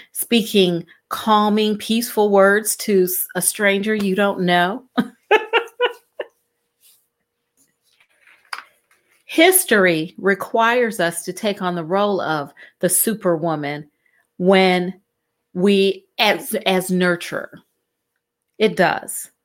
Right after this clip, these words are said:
Again, Black women are the nurturers.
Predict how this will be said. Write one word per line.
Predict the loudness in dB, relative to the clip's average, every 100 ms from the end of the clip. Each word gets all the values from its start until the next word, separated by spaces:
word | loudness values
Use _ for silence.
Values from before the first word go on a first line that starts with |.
| _ _ _ _ _ _ _ _ _ _ _
Again, | -4 2 4 4 2 -4 -18 _ _ _ _ _ _ _ _
Black | 0 2 2 -2
women | -2 0 -2
are | -4 -6 -4
the | -4
nurturers. | -4 -6 -10 -12 -12 -14 -18 -20